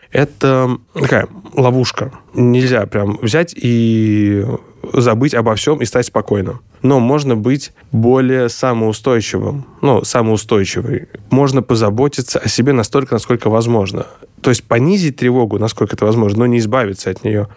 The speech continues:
Быть уставшими, но восстанавливаться настолько, насколько нам получается восстанавливаться. И уже позаботиться о том, что тот момент, когда я что-то сообщаю ребёнку,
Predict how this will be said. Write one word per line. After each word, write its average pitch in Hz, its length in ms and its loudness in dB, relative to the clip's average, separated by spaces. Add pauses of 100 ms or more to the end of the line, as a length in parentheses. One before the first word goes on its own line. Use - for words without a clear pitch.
(160)
Быть 127 580 0 (120)
уставшими, 147 720 0
но 120 760 2
восстанавливаться 123 720 0
настолько, 135 380 0
насколько 123 320 -2
нам 113 180 2
получается 117 600 0
восстанавливаться. - 840 -2
И 151 120 4
уже 135 420 0
позаботиться 117 1000 -2 (180)
о 120 100 2
том, 156 280 2
что 120 420 0 (160)
тот 160 180 2
момент, 123 260 0
когда 110 220 0
я 113 60 0
что-то 123 240 -2
сообщаю 113 360 0
ребёнку, 113 520 -2